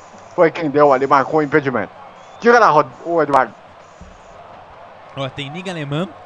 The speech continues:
Speaker 2: com Hertha e Schalke, hoje às dezessete horas e trinta minutos, logo depois do jogo da Copinha. Também,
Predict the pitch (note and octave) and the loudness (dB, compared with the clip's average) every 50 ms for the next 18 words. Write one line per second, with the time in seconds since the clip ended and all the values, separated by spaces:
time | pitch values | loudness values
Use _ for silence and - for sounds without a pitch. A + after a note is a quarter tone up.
0 | - - - G3 F3+ C3+ A#2+ E3 F3+ G3 D#3 - - D3+ C3+ - D3+ C#3 - - | -20 -16 -14 -14 -12 -10 -8 -8 -10 -10 -12 -14 -16 -16 -14 -14 -16 -16 -16 -14
1 | - C#3+ C3+ E3+ G3+ - - G#3+ F3+ D#3 E3+ E3+ - D#3+ D3 C3+ D3+ D3 C3+ - | -12 -10 -10 -10 -12 -12 -14 -12 -10 -10 -12 -12 -12 -16 -18 -16 -18 -18 -16 -16
2 | E3+ E3 - - D3+ D3 D#3 D3+ C#3+ B2+ A#2+ C#3 C#3 B2+ - - - - - - | -18 -18 -16 -16 -14 -12 -12 -12 -12 -12 -12 -14 -14 -14 -18 -20 -20 -20 -20 -18
3 | - - G3 G3+ G#3 G3 D#3+ C#3 C#3+ E3 G3+ G3 - - D#3+ D#3+ D#3+ D#3 D3 - | -6 -4 -4 -4 -4 -6 -10 -10 -12 -14 -14 -16 -14 -14 -14 -14 -14 -16 -14 -10
4 | D#3 D#3 C#3 C3+ C#3+ C#3 D3+ C3+ C3 - B2 - - - F#3 G#3 B3 A#3+ - - | -12 -12 -10 -10 -10 -10 -10 -12 -12 -12 -14 -16 -14 -16 -14 -14 -14 -16 -16 -20
5 | - - - - - - - - G#3 G3 F#3+ G3+ G3+ G3 | -20 -20 -20 -20 -20 -20 -16 -14 -14 -12 -12 -14 -18 -18